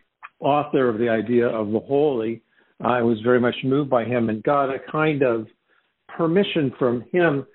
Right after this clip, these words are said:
to start this kind of circle. There had been other kinds of circles like this, particularly in Central Europe in those years. And so w-, with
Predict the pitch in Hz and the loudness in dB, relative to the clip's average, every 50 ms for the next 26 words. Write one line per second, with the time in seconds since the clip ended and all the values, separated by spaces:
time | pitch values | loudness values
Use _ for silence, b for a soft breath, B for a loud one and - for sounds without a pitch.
0 | b b b b b - - 135 - - - 165 160 156 156 156 147 120 135 139 | b b b b b -4 -4 -4 -4 -4 -2 0 0 0 0 -2 -4 -2 0 0
1 | 131 - - - - - - 151 135 127 131 107 - - - 165 151 139 - 131 | 0 -2 -6 -16 -10 -4 -2 0 2 2 0 -2 -2 -2 -2 0 0 0 0 0
2 | 120 135 190 185 175 180 175 160 151 - 208 208 196 190 185 - - 151 156 151 | 0 0 0 0 0 0 0 0 -2 -2 0 0 0 0 -2 -2 -2 -2 0 2
3 | 160 151 139 135 - - - 127 131 143 151 143 135 135 120 110 - - - 135 | 2 0 0 0 -4 -8 -6 -4 -2 0 0 2 2 2 2 0 -2 -2 -2 0
4 | 131 123 - 120 101 98 98 - - - 117 117 120 123 123 - 123 110 104 107 | 0 0 -2 -4 -6 -6 -10 -10 -6 -2 2 2 2 2 0 -2 -4 -4 -4 -4
5 | _ _ _ _ _ _ _ - - 113 101 - 127 110 - 113 117 107 101 101 | _ _ _ _ _ _ _ -6 -4 -4 -4 -4 -6 0 4 4 4 4 4 0
6 | - - 123 110 110 104 - - 120 107 110 104 110 113 110 107 107 - 110 101 | -4 -2 0 0 0 -2 -2 -2 -2 0 0 2 2 2 0 0 -2 -4 -4 -2
7 | 101 104 98 98 107 117 - 117 110 107 98 95 95 - - - b b b b | 0 0 0 0 -2 -4 -2 0 2 2 2 0 -2 -4 -10 -16 b b b b
8 | b b b b b b 131 127 123 123 - - 170 160 156 151 160 185 180 - | b b b b b b 0 0 0 0 -2 -2 0 2 2 2 2 0 0 0
9 | 143 185 190 | 0 0 0